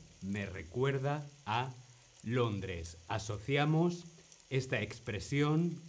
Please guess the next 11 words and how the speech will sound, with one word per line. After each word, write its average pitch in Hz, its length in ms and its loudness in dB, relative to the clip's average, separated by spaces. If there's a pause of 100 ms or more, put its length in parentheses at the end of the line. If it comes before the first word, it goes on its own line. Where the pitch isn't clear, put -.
con 131 460 2
una 127 360 0
experiencia 135 1120 0 (400)
personal. 113 600 0 (460)
Bien, 196 420 4 (720)
continuamos. 127 680 0 (2000)
Uf, 208 160 4 (580)
hace 139 320 -2
mucho 143 440 2
frío 143 360 2
fuera. 135 480 2